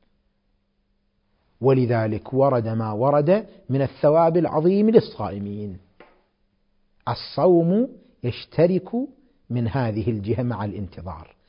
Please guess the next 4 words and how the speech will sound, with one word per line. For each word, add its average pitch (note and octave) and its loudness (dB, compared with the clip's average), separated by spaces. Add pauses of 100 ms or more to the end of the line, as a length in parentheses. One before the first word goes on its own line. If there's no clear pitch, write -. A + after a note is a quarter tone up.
(280)
لأن B2 0
فيه D#3 0
حبسا - -2
للنفس، F2 -12